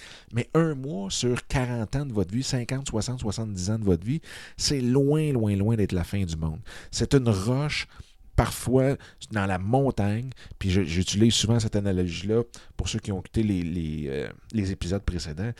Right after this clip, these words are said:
j'utilise cette anal-, analogie-là où est-ce que on gravit une montagne. Et s'il n'y a pas de roche, s'il n'y a pas de racine, s'il n'y a pas de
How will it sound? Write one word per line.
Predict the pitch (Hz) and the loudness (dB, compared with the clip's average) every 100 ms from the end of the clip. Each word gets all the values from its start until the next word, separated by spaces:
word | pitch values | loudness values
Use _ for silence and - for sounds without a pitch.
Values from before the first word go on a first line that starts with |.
| - - | -14 -14
j'utilise | - 90 98 139 | -8 -4 2 2
cette | 131 98 | 4 4
anal-, | 90 85 - - | 4 0 -4 -2
analogie-là | 107 123 113 92 80 87 147 | 2 6 8 6 4 0 2
où | 107 | 2
est-ce | - | 2
que | 131 135 - - - | 0 0 -6 -2 4
on | 123 | 4
gravit | 117 120 139 117 165 | 4 2 2 0 -2
une | 113 | -2
montagne. | 92 82 78 98 87 - - - - - | -2 -4 -4 -4 -6 -10 -20 -20 -20 -6
Et | 110 | -2
s'il | 95 175 | 2 2
n'y | |
a | - | 6
pas | 113 | 6
de | 82 | 6
roche, | 82 107 131 - | 2 2 0 -2
s'il | |
n'y | |
a | 82 90 | -2 -2
pas | |
de | 92 | -2
racine, | 92 - 143 143 123 | -2 0 0 -2 -6
s'il | - | -4
n'y | 87 | -4
a | |
pas | - | -2
de | 90 | -4